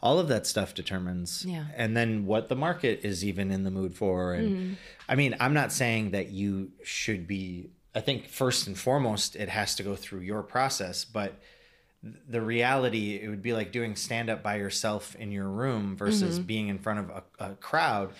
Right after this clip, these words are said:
Speaker 1: And then which crowd?
Speaker 2: Yeah.
Speaker 1: Crowds in the Midwest are gonna be different than crowds in the South, cra-,
Speaker 2: Mm-hmm.
Speaker 1: or,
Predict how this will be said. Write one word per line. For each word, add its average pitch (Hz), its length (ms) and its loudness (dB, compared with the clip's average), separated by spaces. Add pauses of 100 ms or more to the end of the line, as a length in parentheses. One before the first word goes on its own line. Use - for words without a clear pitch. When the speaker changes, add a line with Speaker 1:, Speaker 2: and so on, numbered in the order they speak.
(140)
Speaker 1:
And 123 140 0
then 113 360 0
which 139 380 2
crowd? - 540 -6 (260)
Speaker 2:
Yeah. 147 280 -4 (280)
Speaker 1:
Crowds 113 320 2
in 117 60 -4
the 123 60 0
Midwest 117 400 2
are 120 40 -2
gonna 110 120 -2
be 101 100 -2
different 107 280 -6
than 104 100 -6
crowds 101 280 -2
in 92 60 -8
the 92 80 -8
South, 151 400 0
cra-, 202 180 0
Speaker 2:
Mm-hmm. 165 320 -2
Speaker 1:
or, 101 60 -6